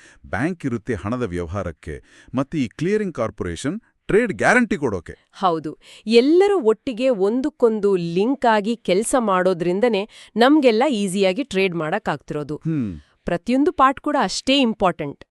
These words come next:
Speaker 2: ಕರೆಕ್ಟ್. ಈ ಎಲ್ಲ ಮಧ್ಯವರ್ತಿಗಳು ನಿಯಮಗಳ ಒಳಗೆ ಕೋಆರ್ಡಿನೇಟ್ ಮಾಡ್ಕೊಂಡು ಕೆಲ್ಸ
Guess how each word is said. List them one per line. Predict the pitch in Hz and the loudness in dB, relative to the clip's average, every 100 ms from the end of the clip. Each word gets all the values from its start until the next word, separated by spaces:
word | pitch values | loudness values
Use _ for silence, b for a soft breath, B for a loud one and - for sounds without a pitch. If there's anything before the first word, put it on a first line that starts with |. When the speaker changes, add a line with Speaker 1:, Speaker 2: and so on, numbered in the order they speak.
| _ _ | _ _
Speaker 2:
ಕರೆಕ್ಟ್. | - 143 131 - - _ _ 202 | -10 -8 -8 -16 -20 _ _ -6
ಈ | 220 240 220 | -2 0 2
ಎಲ್ಲ | 214 240 294 320 | 2 2 0 2
ಮಧ್ಯವರ್ತಿಗಳು | 277 180 160 233 214 196 - 196 165 175 247 _ _ _ | 0 -2 -2 0 2 0 -2 -4 -2 -2 -4 _ _ _
ನಿಯಮಗಳ | 180 220 254 285 269 233 214 | -4 0 2 2 2 2 0
ಒಳಗೆ | 202 175 190 254 277 294 | 0 2 2 2 2 -2
ಕೋಆರ್ಡಿನೇಟ್ | - _ 190 185 196 214 214 208 | -4 _ 0 2 2 0 -2 -4
ಮಾಡ್ಕೊಂಡು | 170 165 185 196 202 202 202 | -6 -4 -4 -4 -4 -2 -2
ಕೆಲ್ಸ | - 170 202 | -2 -4 -2